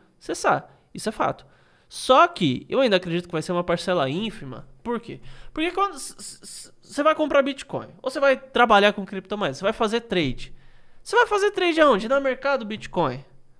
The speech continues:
Você vai fazer na Foxbit, né? Você vai fazer, sei lá, qualquer uma aí. Cara, a Binance é a nível mundial, tem volume a nível mundial.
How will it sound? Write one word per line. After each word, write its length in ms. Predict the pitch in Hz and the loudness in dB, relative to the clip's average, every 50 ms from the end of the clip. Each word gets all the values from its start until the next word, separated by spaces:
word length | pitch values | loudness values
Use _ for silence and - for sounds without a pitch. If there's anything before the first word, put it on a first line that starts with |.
| - - _ | -20 -18 _
Você 120 | - 349 | 2 2
vai 60 | 359 | 2
fazer 280 | 359 320 285 269 302 294 | 6 6 4 4 4 4
na 160 | 294 285 302 | 4 4 2
Foxbit, 1120 | - - 247 254 254 247 247 - - - 165 156 202 196 160 139 - - - - - - - - _ - _ - - - _ | 2 0 4 6 6 6 4 -2 -12 -12 -8 -4 -2 -2 -2 -2 -4 -10 -12 -14 -14 -18 -20 -20 _ -20 _ -20 -20 -20 _
né? 340 | - 214 262 233 147 139 - - - - _ | -2 0 2 2 2 0 -2 -10 -20 -20 _
Você 140 | _ - 311 | _ -2 4
vai 160 | 339 320 302 | 6 6 6
fazer, 640 | 277 - 269 254 220 220 254 269 269 247 180 143 160 | 8 6 4 4 4 6 6 6 6 6 2 0 -4
sei 320 | 170 - - - - - - | -8 -10 -16 -14 -10 -8 -6
lá, 220 | 147 139 127 127 | -4 -4 -6 -4
qualquer 300 | - 127 131 131 247 240 | -6 -6 -6 -4 -6 -6
uma 200 | 220 202 185 170 | -6 -6 -4 -4
aí. 160 | 139 127 131 - - - - - - _ - - - _ - | -6 -6 -8 -12 -18 -20 -20 -20 -20 _ -20 -20 -20 _ -4
Cara, 480 | - - - 233 165 135 - - - - - - - - - _ _ _ - | 2 4 6 6 6 6 2 0 -10 -20 -20 -20 -20 -20 -20 _ _ _ 0
a 140 | - 311 | 0 0
Binance 500 | 277 220 240 302 330 320 285 269 269 - | 6 6 6 6 6 4 2 0 0 -2
é 60 | 294 302 | -4 -2
a 20 | |
nível 260 | 302 302 277 294 302 | -2 -2 0 0 0
mundial, 600 | 269 269 285 302 277 294 262 190 147 120 117 131 | 0 0 -2 0 2 4 6 6 6 4 2 -2
tem 260 | - - 285 320 339 | -2 -2 0 0 2
volume 640 | 320 330 370 359 247 226 240 285 339 370 349 349 294 | 6 8 8 8 8 6 6 8 8 6 6 4 2
a 40 | 269 | 0
nível 280 | 262 262 254 262 262 | 0 -2 -2 -2 -2
mundial. 640 | 254 254 247 233 247 226 196 170 131 131 - - | -2 -4 -4 -2 0 2 2 2 2 0 -4 -10